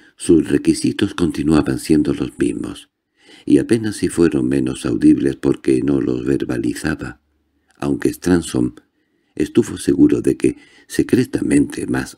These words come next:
aún que él, ella se sentía huérfana de la sensación de aquel solemne cargo le había infundido.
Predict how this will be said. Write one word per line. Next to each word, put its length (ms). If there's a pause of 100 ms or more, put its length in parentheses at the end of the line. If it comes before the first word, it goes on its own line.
aún 500 (600)
que 260
él, 280 (640)
ella 320
se 180
sentía 600
huérfana 640
de 160
la 160
sensación 720
de 120
aquel 280
solemne 640
cargo 460
le 160
había 340
infundido. 880